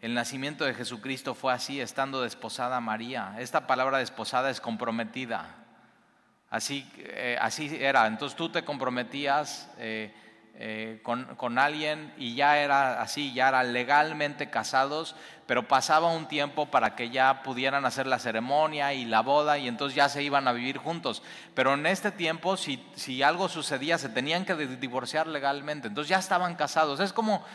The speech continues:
como hoy, eh, algo de lo que hacemos es cuando alguien se va a casar y sobre todo en tiempos ahorita de la pandemia, yo digo, "No,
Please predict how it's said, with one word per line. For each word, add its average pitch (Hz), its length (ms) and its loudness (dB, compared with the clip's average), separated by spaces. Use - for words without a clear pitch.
como 135 340 4
hoy, 170 420 2
eh, - 760 -4
algo 139 480 4
de 127 60 0
lo 127 120 -2
que 123 80 0
hacemos 139 320 -2
es 123 140 -8
cuando 131 240 4
alguien 147 200 4
se 135 80 -8
va 131 100 4
a 131 80 2
casar 131 380 2
y 107 220 -4
sobre 113 280 -10
todo 139 200 -8
en 135 100 -14
tiempos 127 380 -14
ahorita 120 280 -10
de 117 60 -6
la 110 160 -8
pandemia, 117 520 -8
yo 113 120 -10
digo, 120 200 -10
"No, 143 200 -6